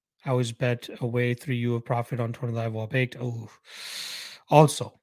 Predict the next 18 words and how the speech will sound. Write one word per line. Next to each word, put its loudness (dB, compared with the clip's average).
bet 0
three -4
unit -2
live -4
on -4
Tony. -6
True 0
Shot 2
saying, 4
"Plus 2
money 4
on 4
McMahon 2
will 2
get -6
me -2
on -2
her." 4